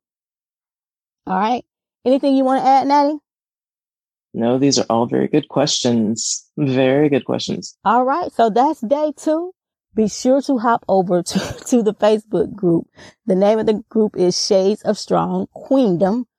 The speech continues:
Speaker 1: All you have to do to do is to go to Facebook, type in Shades of Strong, Sh-, Shades of Strong Queendom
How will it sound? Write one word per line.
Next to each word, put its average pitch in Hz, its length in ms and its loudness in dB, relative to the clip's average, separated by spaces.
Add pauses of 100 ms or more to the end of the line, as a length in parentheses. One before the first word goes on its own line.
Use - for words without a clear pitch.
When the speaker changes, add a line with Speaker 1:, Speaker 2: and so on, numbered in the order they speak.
(180)
Speaker 1:
All 160 140 2
you 226 100 4
have 226 140 0
to 233 80 -2
do 226 120 0
to 202 140 -2 (320)
do 202 220 2
is 190 180 0
to 185 80 -2
go 190 460 0
to 262 140 0
Facebook, 202 640 2 (500)
type 226 300 0
in 214 300 2
Shades 208 280 2
of 208 80 -6
Strong, 180 340 0 (320)
Sh-, 190 420 -2
Shades 196 380 0
of 185 160 -2
Strong 175 540 -2
Queendom 269 640 0